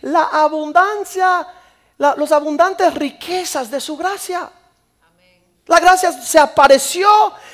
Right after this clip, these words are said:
Speaker 1: para mostrarnos un, mira, la gracia para salvación es gloriosa y, y muchos de los cristianos llegan a la iglesia solamente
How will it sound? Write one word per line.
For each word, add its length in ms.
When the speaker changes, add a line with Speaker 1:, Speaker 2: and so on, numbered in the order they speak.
Speaker 1:
para 280
mostrarnos 720
un, 460
mira, 400
la 160
gracia 360
para 220
salvación 520
es 100
gloriosa 680
y, 180
y 100
muchos 320
de 60
los 140
cristianos 640
llegan 400
a 60
la 100
iglesia 420
solamente 1080